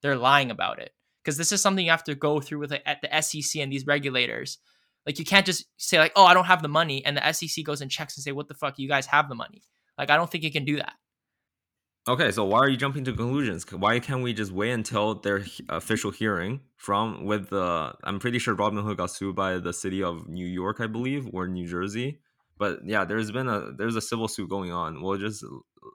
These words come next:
Speaker 2: let it, let it work out through, uh, the courtroom.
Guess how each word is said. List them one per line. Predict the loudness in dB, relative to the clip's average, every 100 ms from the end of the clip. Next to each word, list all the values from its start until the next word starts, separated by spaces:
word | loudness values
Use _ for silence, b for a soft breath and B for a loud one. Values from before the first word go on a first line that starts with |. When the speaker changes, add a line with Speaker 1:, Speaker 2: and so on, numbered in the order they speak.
| _ -4
Speaker 2:
let | 0 0
it, | -2 -8 _ _
let | -4 -2
it |
work | -2 -2 -2
out | -2 -2 -6
through, | -4 -2
uh, | 0 0 -2
the | -6 -10
courtroom. | -6 -6 -6 -14 -16